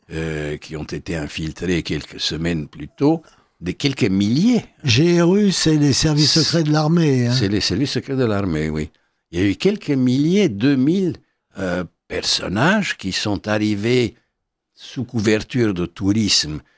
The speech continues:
Speaker 1: euh, en, en Roumanie, et principalement à, autour de Timișoara, là où ça a commencé, la, la, ce qu'ils appellent la ville martyre. Et, et, euh, c'est, il y a, il y a eu,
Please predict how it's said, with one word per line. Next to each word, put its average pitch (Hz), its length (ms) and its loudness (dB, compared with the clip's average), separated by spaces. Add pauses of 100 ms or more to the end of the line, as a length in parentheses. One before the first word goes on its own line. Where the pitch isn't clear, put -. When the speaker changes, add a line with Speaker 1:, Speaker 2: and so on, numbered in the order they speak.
(280)
Speaker 1:
euh, 76 920 -4 (400)
en, 82 240 -8
en 76 280 -4
Roumanie, 80 540 0
et 98 80 -2
principalement 95 840 -2
à, 107 180 -4 (460)
autour 165 480 0
de 104 140 -2
Timișoara, 90 720 -2
là 90 200 0
où 80 120 -4
ça 67 220 -6
a 69 60 -8
commencé, 78 600 -2
la, 73 240 -10
la, - 160 -10 (200)
ce - 140 -4
qu'ils 73 260 -8
appellent 78 300 -2
la 65 100 -6
ville 73 220 -4
martyre. 156 560 0 (920)
Et, 73 640 -2
et, 71 60 -6
euh, 71 420 -6 (420)
c'est, - 240 -6
il 160 80 -4
y 95 80 2
a, - 100 -2
il 110 80 0
y 110 60 4
a 127 80 4
eu, 185 160 0